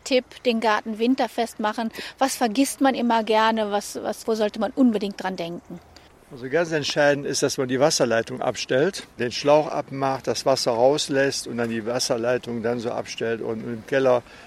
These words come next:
Speaker 2: die Entlüftung aufmacht, damit man nicht am nächsten Frühjahr eine Überraschung erlebt, dass praktisch die Leitungen kaputt gefroren sind. Das erlebe ich immer wieder, dass das vergessen wird oder zu spät gemacht wird, und dann ist der Schaden schon da.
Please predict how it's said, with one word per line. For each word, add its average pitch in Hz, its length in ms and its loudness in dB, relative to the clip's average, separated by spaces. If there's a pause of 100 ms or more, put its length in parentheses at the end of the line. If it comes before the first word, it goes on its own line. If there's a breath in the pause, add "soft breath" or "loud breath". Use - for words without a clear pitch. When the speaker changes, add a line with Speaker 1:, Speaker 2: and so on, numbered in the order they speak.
(240 loud breath)
Speaker 2:
die 127 320 -4
Entlüftung 143 520 0
aufmacht, 123 680 0
damit 117 260 -4
man 117 140 -4
nicht 113 120 -6
am 113 120 -4
nächsten 120 500 -6 (260 loud breath)
Frühjahr 117 560 0
eine 113 240 -2
Überraschung 113 520 -2
erlebt, 113 380 -4
dass 110 160 -6
praktisch 110 380 -10
die 110 80 -10
Leitungen 110 560 -6 (680 loud breath)
kaputt - 300 -8
gefroren 104 500 -8
sind. 101 280 -8
Das 110 120 -6 (100)
erlebe 127 260 0
ich - 100 -8
immer 156 280 -2
wieder, 131 420 0 (300 loud breath)
dass 104 100 -8
das 113 160 -6
vergessen 131 560 -4
wird 139 200 0 (520 loud breath)
oder 120 140 0
zu - 160 -8
spät 139 340 0
gemacht 120 480 -4
wird, 120 220 -4
und 113 60 -10
dann 113 120 -4
ist - 160 -8
der 117 60 -4
Schaden 110 340 -6
schon 113 240 -12
da. 98 220 -8